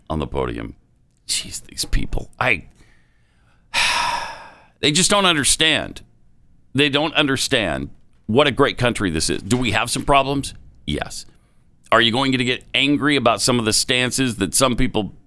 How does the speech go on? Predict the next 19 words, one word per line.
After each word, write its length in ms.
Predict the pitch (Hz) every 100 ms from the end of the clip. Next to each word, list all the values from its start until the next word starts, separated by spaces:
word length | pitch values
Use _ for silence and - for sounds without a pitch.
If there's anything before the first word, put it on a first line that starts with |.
| -
take 380 | 131 135 -
that 360 | - 92 - 95
differ 280 | 151 147 156
from 200 | 135 123
yours? 680 | 117 113 120 117 - - -
Yes. 580 | - 85 71 - - - - - - - -
<clears throat> 80 | - - - _ -
But 360 | 90 127 117 104
you 100 | 123
should 180 | - 160
be 140 | 185
able 160 | 165 143
to 80 | 123
recognize 720 | 95 110 - 110 92 85 78
the 80 | 92
greatness 520 | 80 90 52 67 -
of 80 | 73
this 180 | 69 76
nation 460 | 69 65 - 64